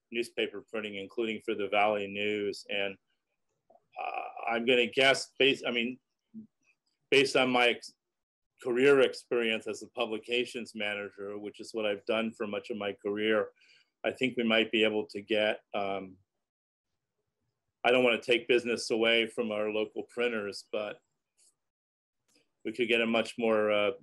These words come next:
uh, you know, economies of scale, economical, um, publication by going with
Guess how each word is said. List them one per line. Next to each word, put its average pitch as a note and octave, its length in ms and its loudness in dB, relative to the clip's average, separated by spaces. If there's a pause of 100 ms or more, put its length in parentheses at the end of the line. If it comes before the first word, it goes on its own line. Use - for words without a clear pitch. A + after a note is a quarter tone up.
uh, G2+ 180 0 (560)
you A#2+ 80 -2
know, G2+ 100 -2
economies A#2 600 0
of G2+ 120 -6
scale, A#2 560 2
economical, G#2+ 920 -4 (120)
um, G2 420 -6 (240)
publication G#2+ 800 -4 (440)
by G#2 140 2
going G#2+ 520 0
with G2+ 240 0